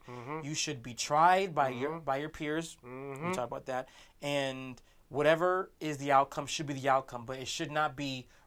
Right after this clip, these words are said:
Speaker 2: right then and there. F-, again, the man shouldn't have fled.
Speaker 1: Right.
Speaker 2: Absolutely wrong.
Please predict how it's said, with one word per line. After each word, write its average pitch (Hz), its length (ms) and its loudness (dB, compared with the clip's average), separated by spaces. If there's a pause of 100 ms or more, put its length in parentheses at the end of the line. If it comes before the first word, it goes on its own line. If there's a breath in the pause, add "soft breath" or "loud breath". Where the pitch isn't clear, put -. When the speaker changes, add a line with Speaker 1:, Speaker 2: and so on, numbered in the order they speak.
(100)
Speaker 2:
right 147 240 2
then 151 140 -4
and 139 160 -6
there. 113 260 -6 (260 soft breath)
F-, - 220 -16 (140)
again, 147 260 0
the 120 60 -14
man 151 220 -2
shouldn't 175 200 -6
have 175 120 -2
fled. 143 380 -2 (420)
Speaker 1:
Right. 139 100 4
Speaker 2:
Absolutely 160 420 0
wrong. 127 260 0